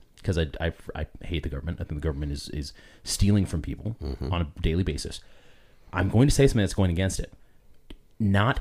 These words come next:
Speaker 1: every instance of government intervention is negative.
Speaker 2: Of course not.
Speaker 1: So
Speaker 2: I don't believe that.
Speaker 1: my personal pre-, belief here is that this won't get to that level, for one,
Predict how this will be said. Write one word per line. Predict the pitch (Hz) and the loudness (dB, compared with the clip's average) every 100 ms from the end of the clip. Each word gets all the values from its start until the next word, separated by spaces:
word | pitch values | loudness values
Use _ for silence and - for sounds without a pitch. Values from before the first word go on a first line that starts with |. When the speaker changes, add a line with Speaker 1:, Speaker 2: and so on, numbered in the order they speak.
| - | 2
Speaker 1:
every | 113 117 120 | 2 2 2
instance | 120 120 - 78 - - | 2 2 0 -4 -6 -6
of | 87 - | -6 -2
government | 92 87 95 95 95 | 0 2 2 2 0
intervention | 95 90 90 101 95 57 57 - - - _ _ _ - | 0 0 2 2 0 -6 -8 -14 -20 -20 _ _ _ -4
is | 87 | 2
negative. | 104 107 110 - - - _ _ _ - | 2 2 0 -6 -14 -20 _ _ _ -12
Speaker 2:
Of | 135 | -10
course | - 185 - | 2 4 4
not. | - - | -2 -2
Speaker 1:
So | - 113 | 2 6
Speaker 2:
I | 98 | 6
don't | 165 - | 6 2
believe | 58 - | -2 -4
that. | - 165 - 92 | -6 -6 -12 -2
Speaker 1:
my | 98 113 147 | 2 4 2
personal | - 139 139 139 120 | 4 4 4 2 0
pre-, | - 127 98 - 110 | 2 0 0 -10 -2
belief | 104 107 - | 2 2 0
here | - 71 78 - | -4 -6 -6 -6
is | 92 | -4
that | 98 95 92 82 | -2 -2 -4 0
this | 117 139 - - | 0 2 -6 -8
won't | 101 110 113 | 0 0 0
get | 101 101 | 0 0
to | - | 2
that | 107 85 | 2 0
level, | 85 107 147 143 - - - - | 0 0 -2 -4 -12 -20 -20 -20
for | - 107 | 0 2
one, | 85 104 98 87 120 | 2 2 2 2 -2